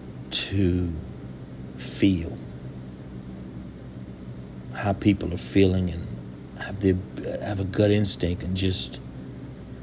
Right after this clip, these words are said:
um, just knowing the type of person that, that, that you may be just by meeting you.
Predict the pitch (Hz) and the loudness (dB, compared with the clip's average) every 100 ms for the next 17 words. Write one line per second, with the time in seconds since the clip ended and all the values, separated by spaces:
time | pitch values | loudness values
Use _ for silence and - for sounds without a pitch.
0 | - - - - - - - - - - | -12 -12 -12 -12 -12 -12 -12 -12 -12 -6
1 | - 104 98 98 95 92 92 - - - | -2 0 2 4 2 2 -4 -8 -10 -12
2 | - 95 - 120 113 117 113 120 113 107 | -8 0 4 6 8 8 8 8 4 4
3 | 120 135 - 107 - 117 98 90 - - | 2 0 2 2 2 0 -4 -6 -8 -6
4 | 90 - - - - - - 98 101 113 | -4 -4 -6 -8 -12 -10 -6 0 4 6
5 | 101 - - - - - - - - 113 | 4 0 -12 -12 -12 -12 -12 -10 0 6
6 | 143 151 135 160 151 110 - - - - | 6 6 4 2 0 -6 -12 -12 -12 -12
7 | - - - - - - 127 120 117 156 | -12 -12 -12 -10 -6 4 6 8 8 6
8 | 107 90 - | 4 0 -4